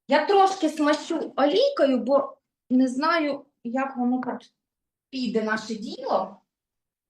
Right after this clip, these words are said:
І ложу сюди. Я робила це на пательні під кришечкою.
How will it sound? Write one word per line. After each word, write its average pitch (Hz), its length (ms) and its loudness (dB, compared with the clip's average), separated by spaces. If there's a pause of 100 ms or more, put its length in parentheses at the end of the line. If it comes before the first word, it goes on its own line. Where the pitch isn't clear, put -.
(300)
І 330 180 0 (300)
ложу 302 420 4 (100)
сюди. 311 280 -2 (320)
Я 370 280 2
робила 311 480 0
це 302 120 4
на 285 120 0
пательні 285 560 0
під 262 200 -10
кришечкою. 294 920 -8